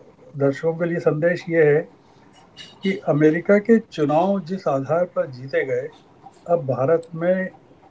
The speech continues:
टेम्पलेट वही चलेगा। वहाँ ईसाइयत का, वहाँ कोई मुद्दा ही नहीं है, अपराधी हो आप, आपके खिलाफ क्या आरोप हैं, आपने संसद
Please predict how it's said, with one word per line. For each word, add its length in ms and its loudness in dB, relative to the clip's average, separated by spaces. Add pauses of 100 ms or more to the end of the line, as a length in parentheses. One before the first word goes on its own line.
(720)
टेम्पलेट 540 -2
वही 240 -2
चलेगा। 560 -6 (1400)
वहाँ 300 2
ईसाइयत 600 0
का, 340 -2 (1600)
वहाँ 180 -2
कोई 140 -2
मुद्दा 300 -2
ही 160 0
नहीं 120 -4
है, 80 0
अपराधी 540 2
हो 280 0
आप, 400 -6 (140)
आपके 400 -8
खिलाफ 340 -6
क्या 120 0
आरोप 480 -4
हैं, 400 -10 (840)
आपने 320 2
संसद 380 0